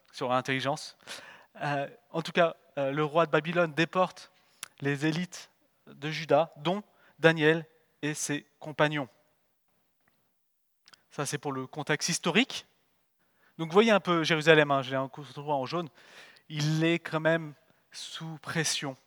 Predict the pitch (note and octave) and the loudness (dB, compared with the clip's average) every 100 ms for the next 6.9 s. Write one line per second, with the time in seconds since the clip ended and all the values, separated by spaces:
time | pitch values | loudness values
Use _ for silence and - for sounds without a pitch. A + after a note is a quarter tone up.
0 | _ C#3+ B2+ - C3+ C#3 C3+ B2+ C3+ _ | _ -16 -14 -10 -10 -12 -16 -18 -20 _
1 | _ _ _ - C3 - C3+ - C#3 B2+ | _ _ _ -8 -6 -6 -12 -6 -6 -4
2 | C3+ - D3+ - C3 - - - _ _ | -8 -8 -8 -8 -8 -10 -14 -18 _ _
3 | _ _ _ _ _ _ _ _ _ _ | _ _ _ _ _ _ _ _ _ _
4 | _ _ - _ _ _ _ _ _ F3 | _ _ -20 _ _ _ _ _ _ 4
5 | F3+ A3 F#3+ G3 G3 G3 A#3 - F3 G3 | 6 6 4 0 -2 2 2 4 4 4
6 | - G3 G3 G#3+ F#3+ E3+ G3+ - | 2 0 2 4 4 4 2 0